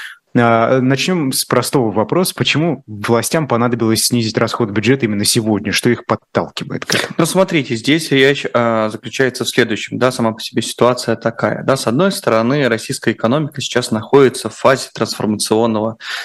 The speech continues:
Speaker 2: трансформационной перестройки. Да, такой трансформационный спад у нас начался в рамках предыдущего года, потому что многие
Speaker 1: Что это
Speaker 2: технологические,
Speaker 1: значит?
Speaker 2: да, многие технологические, производственные цепочки, торговые цепочки,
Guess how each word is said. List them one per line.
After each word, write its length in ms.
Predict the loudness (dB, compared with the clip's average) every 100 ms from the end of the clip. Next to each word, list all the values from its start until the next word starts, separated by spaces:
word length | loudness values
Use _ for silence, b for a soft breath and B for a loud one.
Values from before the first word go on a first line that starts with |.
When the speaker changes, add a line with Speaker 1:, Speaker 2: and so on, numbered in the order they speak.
| -4
Speaker 2:
трансформационной 680 | -2 0 0 2 2 2
перестройки. 640 | 0 -2 -2 0 0 0 -4
Да, 160 | -2 -2
такой 260 | -4 -8
трансформационный 840 | -6 -4 0 2 2 2 4 2 0
спад 360 | 0 0 0
у 20 | -4
нас 180 | -4 -2
начался 440 | -2 -4 -4 -2
в 40 |
рамках 340 | 0 0 -2 0
предыдущего 500 | 2 2 0 0 0
года, 300 | 2 2 0
потому 320 | -4 -6 -6
что 160 | -2 0
многие 340 | 2 0 -2
Speaker 1:
Что 40 | -4
это 80 | -4
Speaker 2:
технологические, 480 | 0 2 4 4 2
Speaker 1:
значит? 360 | 2 0 -2 B B B 0
Speaker 2:
да, 140 | 2
многие 280 | 4 2 -2
технологические, 840 | -8 -4 0 0 -2 -4 -6 -2 -2
производственные 800 | 2 2 2 0 -2 0 0 0
цепочки, 540 | -4 0 0 0 -2
торговые 480 | 0 2 2 4 4
цепочки, 640 | 2 -2 0 0 -2 -6